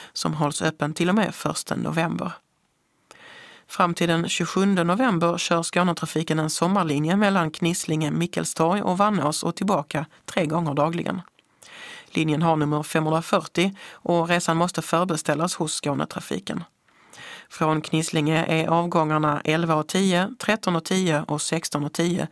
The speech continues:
och från Vannås elva och trettio, tretton och trettio och sexton och trettio alla dagar i veckan.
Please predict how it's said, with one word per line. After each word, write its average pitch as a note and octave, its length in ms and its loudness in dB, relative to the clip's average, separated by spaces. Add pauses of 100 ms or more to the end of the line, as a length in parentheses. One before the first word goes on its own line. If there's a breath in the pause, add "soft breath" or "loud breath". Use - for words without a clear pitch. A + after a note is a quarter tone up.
(260 loud breath)
och - 240 -2
från A3 200 2
Vannås G3+ 520 2
elva D#3+ 300 2
och D#3 120 -2
trettio, G#3 480 0 (140)
tretton - 300 0
och D#3 80 -2
trettio - 400 -2
och D3 180 -2
sexton - 440 -4
och - 80 -2
trettio - 440 -6 (180)
alla D#3 240 0
dagar D3+ 340 0
i C3 40 -2
veckan. E3 380 -6